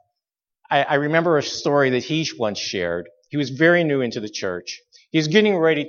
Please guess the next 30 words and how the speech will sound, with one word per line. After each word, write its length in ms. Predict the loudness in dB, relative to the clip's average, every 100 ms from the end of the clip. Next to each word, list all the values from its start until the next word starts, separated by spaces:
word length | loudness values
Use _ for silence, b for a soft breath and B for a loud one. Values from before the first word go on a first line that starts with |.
| -6
to 200 | -6 -8
board 400 | -6 0 0 0
a 40 |
plane. 520 | -4 -4 -4 -4 -10 -16 _ _ _ _ _ _ _ -20 B B B -2
And 380 | 2 2 0 -4 -2
as 180 | 0 0
he 120 | 0
looked 280 | 2 0 0
on 320 | 0 0 0
those 300 | 0 2 0
around, 540 | -2 0 2 2 -2
he 200 | -4 -4
noticed 480 | 0 2 2 -2 -4 b b b b
that 320 | 4 4 4
the 80 | -2
plane 560 | -6 -2 0 0 -2 -4
was 160 | -6
being, 380 | -4 -4 -4 -6
was, 240 | -10 -10 -12 _
was 140 | -8 -2
gonna 200 | 0 0
be 120 | -4
filled 640 | -4 2 4 4 2 -4 -12 _ _ _ _
with 280 | -2 -2 -2 -6
Orthodox 540 | -6 -4 -4 -4 -4 -10
Jews. 760 | -8 -8 -8 -12 -16 -16 -16 _ _ _ _ _ _ _ _
They 100 | -2
were 100 | -2
getting 320 | 0 0 2
ready 340 | 2 2 0